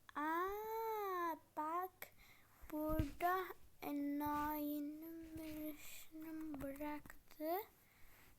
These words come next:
şey var. Evet. Şey, ya, ne güzelmiş bu. Ben burada oturacağım.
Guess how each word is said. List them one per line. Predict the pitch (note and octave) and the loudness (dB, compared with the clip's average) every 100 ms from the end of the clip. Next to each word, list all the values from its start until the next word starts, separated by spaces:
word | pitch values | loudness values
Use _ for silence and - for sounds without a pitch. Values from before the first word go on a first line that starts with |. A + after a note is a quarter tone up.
| - | -4
şey | - - D4+ D4 C#4+ | -2 4 4 4 2
var. | C#4+ C#4 C#4+ - - - - - - - - - - - - - - - - - - - - - - | -2 -2 -4 -6 -12 -14 -14 -14 -16 -16 -18 -20 -20 -20 -20 -20 -20 -20 -20 -20 -20 -20 -20 -16 -8
Evet. | C4 B3+ C4+ B3+ - - - - - - - - - - | -6 -4 -4 -6 -10 -10 -12 -20 -20 -20 -20 -20 -16 -8
Şey, | - - E4 - - - - | -4 0 0 -2 -6 -12 -8
ya, | D#4 E4 E4 E4 D#4+ E4 E4 D#4+ | -6 -6 -6 -4 -2 -2 -2 -2
ne | D#4+ D#4 - | -4 -8 -8
güzelmiş | E4 F4 D#4+ D#4+ D#4 - - | 2 6 6 4 0 -6 -6
bu. | G3 F#3 D#4+ - - - - - - - - - - - | -2 -2 -2 -12 -20 -20 -20 -16 -14 -12 -16 -18 -20 -12
Ben | B3+ B3+ - C4 C4 | -6 -2 0 0 -2
burada | B3+ B3+ - - - | -4 -8 -10 -12 -14
oturacağım. | - - C4+ B3+ - - - C4+ B3+ B3 A#3+ | -10 -8 -6 -8 -4 -2 0 2 2 2 -2